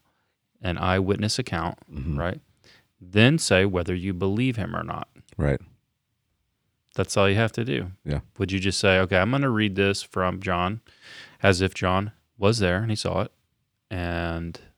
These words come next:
Speaker 1: then you're free to say, "I don't believe it," um,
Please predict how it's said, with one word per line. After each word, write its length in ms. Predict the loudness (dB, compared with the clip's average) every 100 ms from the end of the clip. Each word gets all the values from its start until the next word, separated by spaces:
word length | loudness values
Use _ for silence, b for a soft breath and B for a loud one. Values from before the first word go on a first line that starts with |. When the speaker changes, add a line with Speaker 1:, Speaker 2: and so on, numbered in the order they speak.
| _ _ _ _ _
Speaker 1:
then 160 | -4 0
you're 80 | 0
free 200 | 0 0
to 60 | 0
say, 300 | 0 -2 0
"I 100 | 2
don't 140 | 2 4
believe 300 | 4 6 4
it," 220 | 2 -4 _ _ _ b b b b _ -2
um, 560 | 2 4 2 -2 -10